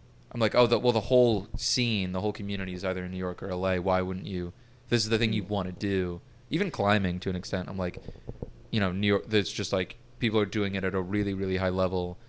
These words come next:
Speaker 1: I wanna be with people who are doing that.
Speaker 2: I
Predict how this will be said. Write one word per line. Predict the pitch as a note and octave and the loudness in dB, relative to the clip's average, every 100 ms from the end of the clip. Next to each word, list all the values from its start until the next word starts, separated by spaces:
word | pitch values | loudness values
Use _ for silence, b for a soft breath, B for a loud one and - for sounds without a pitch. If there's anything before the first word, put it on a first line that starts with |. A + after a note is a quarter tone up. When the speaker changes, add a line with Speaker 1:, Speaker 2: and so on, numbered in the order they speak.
| - | -8
Speaker 1:
I | G#2 | -4
wanna | G2+ G2 | 0 0
be | F2 G2+ F#2+ | 0 0 2
with | F#2+ - | -2 -4
people | G2 G#2+ | -6 -6
who | F#2+ | -6
are | - | -6
doing | - - - | -6 -8 -8
that. | - - - - - - - - - B B | -12 -14 -16 -18 -12 -10 -8 -8 -8 B B
Speaker 2:
I | B | B